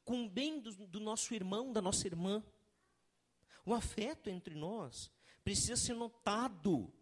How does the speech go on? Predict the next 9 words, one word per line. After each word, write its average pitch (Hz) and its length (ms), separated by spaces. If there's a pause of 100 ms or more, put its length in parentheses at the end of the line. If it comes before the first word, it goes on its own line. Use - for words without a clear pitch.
(320)
Nós 165 100
já 185 80
falamos 196 440
isso 214 180
nas 185 160
outras 196 260
mensagens 156 560
da 127 120
série. 113 440